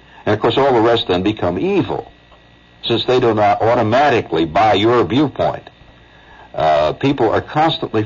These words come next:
frustrated today because the others, the others don't instantly applaud your viewpoint or don't operate on your set of, uh, principles which you lay out. So if you don't have a,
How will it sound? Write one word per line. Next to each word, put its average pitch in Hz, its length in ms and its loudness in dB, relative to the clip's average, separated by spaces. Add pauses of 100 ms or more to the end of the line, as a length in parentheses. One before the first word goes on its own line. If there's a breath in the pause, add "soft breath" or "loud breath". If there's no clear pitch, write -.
(100)
frustrated 80 600 -2
today 71 360 -6
because 82 520 -6 (180 loud breath)
the 107 200 -2
others, 98 600 -2 (320)
the 113 160 0
others 117 520 0 (180)
don't 110 220 -2
instantly 92 760 -2 (440 soft breath)
applaud 98 640 0
your 101 520 2 (220)
viewpoint 101 600 -2
or 92 340 0 (300 loud breath)
don't 107 300 -2 (680)
operate 98 540 0
on 92 220 0
your 95 560 2
set 95 300 -2
of, 90 120 -2 (120)
uh, 87 120 -4
principles 73 680 -4
which - 200 -4
you 92 100 0
lay 92 220 2
out. 123 360 0 (460 loud breath)
So 233 220 0
if 113 140 0
you 120 80 -2
don't 226 200 2
have 190 280 2
a, 113 220 0